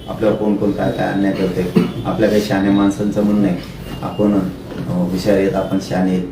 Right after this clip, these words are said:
अ, माणुसकी जिवंत आहे आपल्या मराठा समाजात, आपणच शांत राहायचं आव्हान करा. आम्ही परवाच केलं,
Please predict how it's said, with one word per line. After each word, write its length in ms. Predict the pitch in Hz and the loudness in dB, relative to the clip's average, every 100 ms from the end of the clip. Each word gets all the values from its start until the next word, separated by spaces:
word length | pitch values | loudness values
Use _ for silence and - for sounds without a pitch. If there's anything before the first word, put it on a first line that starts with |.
| - - - - | -10 -14 -14 -8
अ, 360 | - 85 82 - | -6 -4 -6 -2
माणुसकी 720 | 90 101 104 104 98 92 87 98 | 0 0 0 2 2 4 0 2
जिवंत 220 | 98 98 | 4 4
आहे 100 | 92 | 4
आपल्या 260 | 92 92 92 | 0 2 2
मराठा 260 | 90 90 | 2 0
समाजात, 380 | 90 90 87 85 - - - - - | -2 -2 0 -2 -6 -12 -14 -14 -10
आपणच 420 | - 104 101 - | -4 0 0 0
शांत 220 | 95 92 | -2 0
राहायचं 240 | 95 92 92 | 2 0 2
आव्हान 240 | 92 90 | 2 0
करा. 140 | 90 92 | 0 -2
आम्ही 180 | 110 | -2
परवाच 360 | - - 208 208 | 0 2 2 2
केलं, 180 | 196 | 0